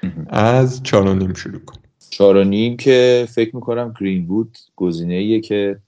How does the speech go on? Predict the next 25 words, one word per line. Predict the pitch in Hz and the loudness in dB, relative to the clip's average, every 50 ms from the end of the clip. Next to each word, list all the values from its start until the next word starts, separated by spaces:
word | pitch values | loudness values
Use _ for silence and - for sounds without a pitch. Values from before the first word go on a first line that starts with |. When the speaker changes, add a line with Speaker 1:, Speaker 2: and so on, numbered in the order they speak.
| _ _ | _ _
Speaker 1:
خیلی‌ها | - - 113 90 90 92 98 | -8 -4 -2 -2 0 0 0
دارنش. | 92 92 92 90 92 101 104 101 95 92 - - | 0 0 0 2 2 0 0 -2 -4 -6 -6 -4
فکر | 110 117 113 | -4 -4 -2
کنم | - 143 139 | -2 -4 -4
اصلاً | 120 - 123 123 | -2 -2 -4 -6
تو | 123 - - 123 | -6 -8 -14 -12
خود | - - 107 107 | -6 -4 -2 -2
همون | 117 113 113 120 120 123 120 | -2 -4 -4 -6 -8 -8 -8
آتوپیک | - 92 - - 90 - - 107 110 | -8 -10 -8 -10 -8 -6 -6 -6 -4
که | - 120 | -2 -2
می‌زنی | 117 110 101 90 87 90 87 90 95 101 107 - | -2 -2 -2 -2 0 0 0 -2 -2 -4 -6 -4
گرین‌وودو | 95 90 87 82 82 90 95 107 104 | -2 -2 0 0 -2 -2 -2 -2 -2
میاره | 107 104 95 95 95 92 82 71 - - _ | -2 -2 -2 0 0 0 -2 -4 -6 -12 _
برای | - 76 76 - - - | -12 -12 -12 -14 -12 -8
خیلی‌ها. | - - - - - - - _ _ _ _ - | -8 -8 -8 -8 -12 -14 -16 _ _ _ _ 0
فکر | 92 90 - - | 0 0 0 -2
می‌کنم | - - 101 98 101 101 95 | -6 -2 0 0 0 0 0
که | 98 - 104 101 104 104 101 98 95 98 87 90 - - | 0 0 2 2 4 2 2 2 0 -2 -4 -4 -4 -4
اون | 85 90 87 92 95 | -2 0 0 0 0
هست | 92 98 98 95 95 95 92 - - | 0 -2 -2 -2 -2 -2 -4 -2 -2
و، | 90 87 87 85 82 82 82 - _ _ _ _ _ _ _ _ _ _ _ _ _ _ _ _ - | 0 0 0 0 -2 -6 -10 -14 _ _ _ _ _ _ _ _ _ _ _ _ _ _ _ _ -10
اه، | 76 76 73 71 71 71 - - | -10 -8 -8 -8 -8 -10 -6 -2
آرکر | - 82 82 80 - - 87 90 | 0 2 2 2 2 0 0 0
هم | 95 95 | 0 0
خوبه | 92 - 98 95 92 90 82 80 78 80 | 0 0 0 2 4 4 4 4 2 -2